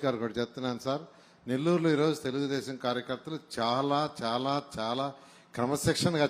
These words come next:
చేస్తున్నారు సార్. వారందరికీ యాక్చువల్గా ప్రత్యేకంగా నేను అభినందిస్తున్నాను. రాష్ట్రం ఆర్థికంగా చితికిపోయి ఉన్నా,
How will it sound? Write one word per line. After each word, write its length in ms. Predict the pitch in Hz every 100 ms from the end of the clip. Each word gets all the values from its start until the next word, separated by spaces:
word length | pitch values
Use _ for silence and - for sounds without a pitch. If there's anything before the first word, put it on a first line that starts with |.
| 131
చేస్తున్నారు 460 | 123 - 123 113 -
సార్. 160 | 131 - - - - - - - - - - - - - - - - - - - - - - - - - - - - - - - - -
వారందరికీ 640 | 127 135 131 139 160 190 170
యాక్చువల్గా 460 | 147 - 147 147 143 127
ప్రత్యేకంగా 480 | 117 117 143 143 139 131
నేను 200 | 120 110 92 - - -
అభినందిస్తున్నాను. 760 | 110 143 147 123 - 131 131 175 190 - _ - _ _ _ _ - 117
రాష్ట్రం 500 | 143 165 - 190 180 131 - - 113 135
ఆర్థికంగా 600 | 135 160 151 151 151 151 -
చితికిపోయి 500 | 127 135 139 135 135
ఉన్నా, 200 | 135 139